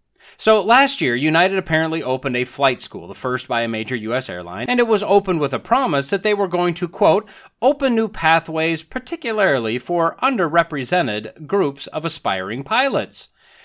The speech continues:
A spokesman, <laughs> they literally use that inflammatory language in the article. Here, let me clean this up. A spokesperson, no, that's still not right.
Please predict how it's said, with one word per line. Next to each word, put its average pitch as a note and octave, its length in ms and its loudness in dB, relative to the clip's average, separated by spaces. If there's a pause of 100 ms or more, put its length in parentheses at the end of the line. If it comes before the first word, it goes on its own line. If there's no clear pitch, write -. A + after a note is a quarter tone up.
(140)
A D#3 280 4
spokesman, E3+ 1080 0 (220)
<laughs> - 600 -12
they G#3 160 4
literally D4+ 840 0
use B3+ 240 -4
that G#3+ 180 2
inflammatory F#3 640 0
language D3+ 380 -2
in C#3+ 80 -4
the C3 120 -4
article. G2 520 -6 (160)
Here, - 220 -20
let B2+ 100 -12
me A2 100 -8
clean G#2+ 200 -10
this F#2+ 160 -10
up. F#2+ 180 -14 (280)
A F3 160 2
spokesperson, A#2 920 -2
no, G#2+ 300 -2
that's A#2 180 -2
still B2+ 200 -4
not G2+ 200 -6
right. - 140 -12